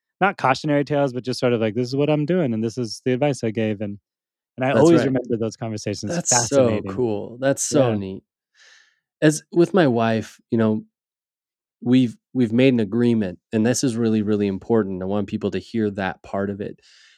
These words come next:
Speaker 2: that we've made an agreement to support each other in the challenges and struggles of our work. Um, when you don't have that agreement and then you come home and you dump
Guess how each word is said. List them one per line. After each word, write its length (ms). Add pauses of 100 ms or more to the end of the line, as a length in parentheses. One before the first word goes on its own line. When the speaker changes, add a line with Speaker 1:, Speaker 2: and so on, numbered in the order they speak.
(100)
Speaker 2:
that 80
we've 160
made 240
an 140
agreement 720 (120)
to 420 (440)
support 600
each 260
other 440 (440)
in 640
the 80
challenges 640
and 120
struggles 720
of 140
our 160
work. 440 (1120)
Um, 380
when 200
you 60
don't 260
have 200
that 160
agreement 680
and 180
then 180
you 360 (180)
come 220
home 640
and 180
you 240 (200)
dump 360